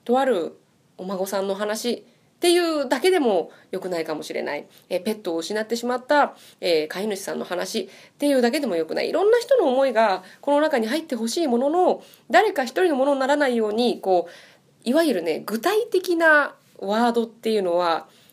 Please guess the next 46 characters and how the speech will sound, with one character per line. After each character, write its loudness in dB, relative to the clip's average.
歌 -2
詞 -6
の -2
中 -6
か -12
ら -8
全 4
部 -8
省 -4
く -2
こ -6
と -2
に -2
い -6
た -4
し -14
ま -6
し -10
て、 -8
え -6
ー、 -20
基 -2
本 0
的 -4
に 0
そ -6
の -2
主 -6
人 2
公 -2
が -6
感 -4
じ -6
て -2
い -6
る -4
感 -4
情 0
と -4
か、 0
え -2
ー、 -20
こ 2
う 0
い -6
う -12